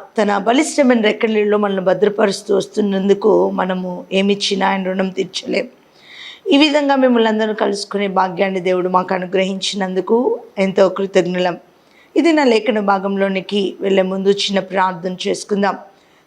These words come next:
కృపా సత్య సంపూర్ణ దయగల రాజా, మంచివాడా, సర్వశక్తిమంతుడా, మీ కృతజ్ఞతలు. మేమేమై ఉన్నామో అది కేవలం మీ కృపను బట్టి అయి ఉన్నాం.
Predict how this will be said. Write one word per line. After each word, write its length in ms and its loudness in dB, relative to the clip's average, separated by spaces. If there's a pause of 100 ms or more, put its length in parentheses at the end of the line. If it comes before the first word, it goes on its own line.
కృపా 280 2
సత్య 320 0
సంపూర్ణ 680 0
దయగల 440 2
రాజా, 440 0
మంచివాడా, 840 -2 (420)
సర్వశక్తిమంతుడా, 1120 0
మీ 120 -2
కృతజ్ఞతలు. 800 -2 (380)
మేమేమై 540 2
ఉన్నామో 420 2
అది 160 -2
కేవలం 420 0
మీ 80 0
కృపను 440 0
బట్టి 280 0
అయి 200 0
ఉన్నాం. 240 -2